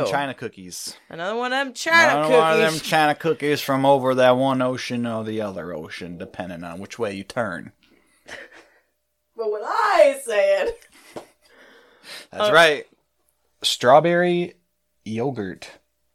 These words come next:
Speaker 1: flavored Oreos.
Speaker 2: With real bits of strawberries
Speaker 1: This
Speaker 2: in it, I think.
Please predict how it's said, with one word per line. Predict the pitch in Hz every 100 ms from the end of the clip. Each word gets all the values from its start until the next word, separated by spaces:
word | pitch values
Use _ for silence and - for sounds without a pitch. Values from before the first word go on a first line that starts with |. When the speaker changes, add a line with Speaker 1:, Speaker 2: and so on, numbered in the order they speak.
| _
Speaker 1:
flavored | _ - 113 110 104 104 98 _ _ _ _ -
Oreos. | 107 107 92 87 78 62 - - - _ _ _ _ -
Speaker 2:
With | 190 180 175
real | 180 208 233
bits | 196 208 214 202
of | 190 185 190 _ _
strawberries | - - 196 233 165 151
Speaker 1:
This | 165
Speaker 2:
in | 160
it, | 147
I | 139
think. | 147 127 123 -